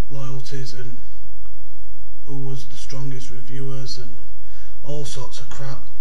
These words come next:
going in my head. Um, I've been delegating with Lucas, my second in command, for the last few days, trying to sort out the two winners. Um, we had a long distance phone call for about half an hour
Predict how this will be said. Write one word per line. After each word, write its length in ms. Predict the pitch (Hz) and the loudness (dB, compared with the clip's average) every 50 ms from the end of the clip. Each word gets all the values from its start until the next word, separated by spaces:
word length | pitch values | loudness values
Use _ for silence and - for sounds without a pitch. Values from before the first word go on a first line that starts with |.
| - - - | 0 0 0
going 220 | 131 135 131 131 | 0 0 0 0
in 160 | 131 131 131 127 | 0 0 0 0
my 60 | 127 | 0
head. 320 | 127 127 127 131 131 - - - - - - - - - - - - - - - - - - - - - - - | 0 0 0 0 0 0 0 0 0 0 0 0 0 0 0 0 0 0 0 0 0 0 0 0 0 0 0 0
Um, 540 | 135 131 127 123 127 127 123 123 123 127 123 - - - - - - - - - - 127 | 0 0 0 0 0 0 0 0 0 0 0 0 0 0 0 0 0 0 0 0 0 0
I've 100 | 127 - | 0 0
been 220 | 131 135 135 131 | 0 0 0 0
delegating 640 | 135 135 135 131 135 139 139 131 131 131 131 131 131 | 0 0 0 0 0 0 0 0 0 0 0 0 0
with 160 | 131 127 131 | 0 0 0
Lucas, 500 | 131 139 139 135 - - 139 135 - - | 0 0 0 0 0 0 0 0 0 0
my 120 | 131 131 131 | 0 0 0
second 440 | 131 143 139 131 - 139 135 135 | 0 0 0 0 0 0 0 0
in 140 | 135 131 135 | 0 0 0
command, 640 | 131 131 131 135 135 135 135 135 135 135 139 135 135 - - - - - - - - - - - - - - - | 0 0 0 0 0 0 0 0 0 0 0 0 0 0 0 0 0 0 0 0 0 0 0 0 0 0 0 0
for 160 | - - 139 | 0 0 0
the 100 | 131 131 | 0 0
last 280 | 127 127 127 - - - | 0 0 0 0 0 0
few 200 | - 135 131 127 | 0 0 0 0
days, 360 | 127 135 135 131 135 135 135 | 0 0 0 0 0 0 0
trying 240 | - 135 135 135 131 | 0 0 0 0 0
to 40 | 131 | 0
sort 280 | - - 139 135 131 - | 0 0 0 0 0 0
out 380 | 127 131 131 131 131 131 - - | 0 0 0 0 0 0 0 0
the 80 | 131 | 0
two 220 | - - - 139 131 | 0 0 0 0 0
winners. 600 | 127 127 127 127 127 127 131 131 - - - - - - - - - - - - - - - - - - | 0 0 0 0 0 0 0 0 0 0 0 0 0 0 0 0 0 0 0 -2 -2 -2 -2 0 0 0
Um, 380 | 120 123 123 123 123 120 120 123 120 120 127 | 0 0 0 0 0 0 0 0 0 0 0
we 80 | 131 131 | 0 0
had 160 | 131 131 131 | 0 0 0
a 60 | 127 | 0
long 260 | 127 127 131 131 131 | 0 0 0 0 0
distance 460 | 131 131 131 - - 135 131 131 131 | 0 0 0 0 0 0 0 0 0
phone 340 | - - 139 135 135 135 135 | 0 0 0 0 0 0 0
call 420 | 135 135 135 131 131 131 131 131 131 | 0 0 0 0 0 0 0 0 0
for 180 | - - 135 | 0 0 0
about 260 | 131 131 131 127 127 | 0 0 0 0 0
half 300 | 127 127 127 131 131 - | 0 0 0 0 0 0
an 100 | 131 131 | 0 0
hour 340 | 131 131 135 131 131 135 135 | 0 0 0 0 0 0 0